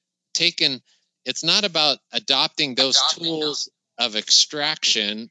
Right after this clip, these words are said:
Speaker 1: or the, the industry language of extraction and superimposing them on your good intentions. You can also scale
Speaker 2: Also.
Speaker 1: through s-, through narrative.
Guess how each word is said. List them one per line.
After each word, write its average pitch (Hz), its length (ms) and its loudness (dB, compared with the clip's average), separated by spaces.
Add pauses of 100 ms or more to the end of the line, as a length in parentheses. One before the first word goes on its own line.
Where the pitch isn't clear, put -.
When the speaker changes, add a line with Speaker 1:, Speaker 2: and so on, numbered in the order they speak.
Speaker 1:
or 113 200 -4
the, 110 320 0 (160)
the 107 160 -4
industry 139 380 2
language 123 400 0
of 95 120 -4
extraction 131 720 0
and 101 140 -4
superimposing 117 800 -2
them 113 180 -2
on 101 260 0
your 120 240 -2
good 120 220 -4
intentions. 98 800 -2 (1500)
You 139 140 0
can 143 180 -2 (120)
also 175 500 4
scale 160 640 4
Speaker 2:
Also. - 140 -12
Speaker 1:
through 160 140 -6
s-, - 260 2 (200)
through 131 160 -4
narrative. 120 680 0